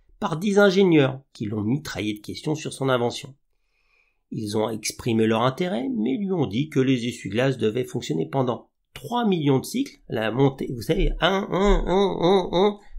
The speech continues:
pour répondre à leurs normes. Alors Kearns a acheté un aquarium, l'a rempli d'un mélange d'huile et de sciure de bois, a installé une paire de ses essuie-glaces à l'intérieur et les a laissés fonctionner pendant six mois.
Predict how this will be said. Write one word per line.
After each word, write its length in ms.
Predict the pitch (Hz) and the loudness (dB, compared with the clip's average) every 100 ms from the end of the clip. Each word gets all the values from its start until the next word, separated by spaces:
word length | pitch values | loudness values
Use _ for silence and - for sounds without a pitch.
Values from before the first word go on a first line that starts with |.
| - | -4
pour 200 | - 175 | 0 4
répondre 320 | 131 127 196 | 4 4 4
à 40 | 170 | 6
leurs 180 | 156 139 | 6 6
normes. 320 | 113 98 - _ - | 4 0 -8 _ -20
Alors 280 | 92 101 - | -18 -18 -4
Kearns 360 | 110 151 156 | -2 0 -2
a 120 | - | -2
acheté 280 | 139 127 - - | -2 -4 -8 -2
un 20 | |
aquarium, 600 | 143 139 127 104 120 - - _ _ _ - | 0 2 4 6 4 2 -8 _ _ _ -4
l'a 120 | 117 | -2
rempli 400 | 117 131 127 160 | 2 2 0 0
d'un 140 | 135 120 | 2 4
mélange 400 | 127 139 139 110 | 6 8 6 4
d'huile 320 | 139 165 135 | 2 2 2
et 60 | |
de 120 | 107 113 | 0 -2
sciure 280 | - 233 151 | -2 0 2
de 80 | |
bois, 420 | 135 104 113 - _ _ _ | 4 4 0 -2 _ _ _
a 120 | - 127 | -4 -4
installé 360 | 127 131 123 | -2 0 2
une 200 | 131 117 | 2 0
paire 280 | - 180 151 | -4 -4 -4
de 100 | 113 | -4
ses 280 | - 104 117 | -4 -6 -6
essuie-glaces 480 | - 147 143 131 190 | -6 -6 -4 -4 -2
à 40 | |
l'intérieur 640 | 196 190 123 135 196 240 539 | -2 0 0 0 -2 -6 -4
et 100 | 381 | -2
les 200 | 208 208 | -2 -2
a 60 | 196 | -4
laissés 260 | 190 - 208 | -4 -2 -2
fonctionner 500 | 180 170 - 175 233 | -2 -2 -4 -4 -2
pendant 460 | 170 180 208 - _ _ _ _ | -2 0 -2 -8 _ _ _ _
six 300 | - - 185 | -8 -4 2
mois. 340 | 123 92 - | 2 0 -6